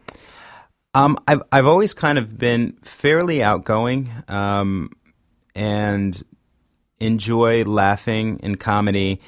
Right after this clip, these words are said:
And I think what I would do is, is make jokes about certain things. But inside, there was definitely an unhappiness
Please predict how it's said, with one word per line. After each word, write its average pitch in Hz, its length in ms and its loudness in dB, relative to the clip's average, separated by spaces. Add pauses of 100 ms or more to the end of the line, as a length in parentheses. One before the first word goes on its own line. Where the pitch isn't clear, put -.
(360)
And 104 120 -2
I 107 100 0
think 147 260 -4
what 127 120 4
I 117 60 6
would 110 160 0
do 107 220 0
is, 98 240 -2 (100)
is 98 400 -4 (320)
make 104 460 -2
jokes 101 480 0
about 95 340 0
certain 101 360 -4
things. 107 440 -6 (380)
But 107 220 0
inside, 113 840 2
there 110 120 0
was 104 280 -2
definitely 104 520 -2
an 95 160 -4
unhappiness 95 880 -4